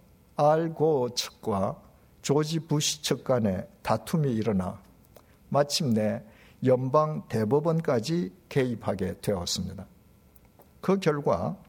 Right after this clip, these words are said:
전국 유권자 득표에서 뒤지고서도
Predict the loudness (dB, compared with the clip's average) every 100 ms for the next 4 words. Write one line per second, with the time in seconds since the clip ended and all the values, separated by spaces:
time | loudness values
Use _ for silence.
0 | -20 -20 -20 -20 -20 -20 -20 -4 2 4
1 | 4 2 2 0 -2 -4 0 0 2 2
2 | 4 4 2 -2 -2 0 2 0 2 0
3 | -2 -4 -2 0 0 -2 0 0 0 -2
4 | -4